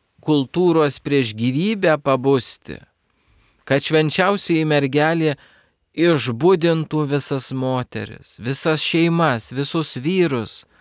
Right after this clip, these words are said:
kad mes gerbtume gyvybę, kad nebūtų iš tikrųjų propaguojami abortai Lietuvoj, kad Marija, tu uždrausk, tu patrauk nuo Lietuvos šitą pagundą,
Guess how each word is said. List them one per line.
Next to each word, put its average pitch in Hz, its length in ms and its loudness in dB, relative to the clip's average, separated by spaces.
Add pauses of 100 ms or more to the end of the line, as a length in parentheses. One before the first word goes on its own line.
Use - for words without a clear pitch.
(460)
kad 143 260 0
mes 160 240 2
gerbtume 175 880 0
gyvybę, 147 800 -2 (340)
kad 160 200 2
nebūtų 170 680 2 (720)
iš 147 220 -4
tikrųjų 151 680 0 (340)
propaguojami 156 1000 4
abortai 170 680 2
Lietuvoj, 113 760 -6 (600)
kad 139 200 0
Marija, 165 560 4 (160)
tu 165 220 4
uždrausk, 147 800 0 (420)
tu 165 240 4 (260)
patrauk 147 960 2
nuo 156 160 2
Lietuvos 147 600 2
šitą 135 360 -2
pagundą, 127 840 -2